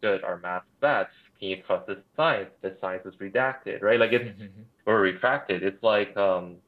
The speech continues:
Speaker 1: I, I think this is just going to add another wrinkle on top of that, and it's just making our lives, I think, appear simple,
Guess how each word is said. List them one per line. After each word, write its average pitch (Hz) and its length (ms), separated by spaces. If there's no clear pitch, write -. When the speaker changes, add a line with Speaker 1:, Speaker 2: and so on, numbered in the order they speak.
Speaker 1:
I, - 240
I 117 40
think 139 360
this 117 260
is 120 160
just - 220
going 113 120
to 98 160
add 101 200
another 95 500
wrinkle 92 380
on 95 100
top 95 140
of 110 100
that, 151 340
and 95 200
it's 90 160
just 98 220
making 104 320
our 101 180
lives, 92 540
I 90 80
think, 90 380
appear 123 600
simple, 135 540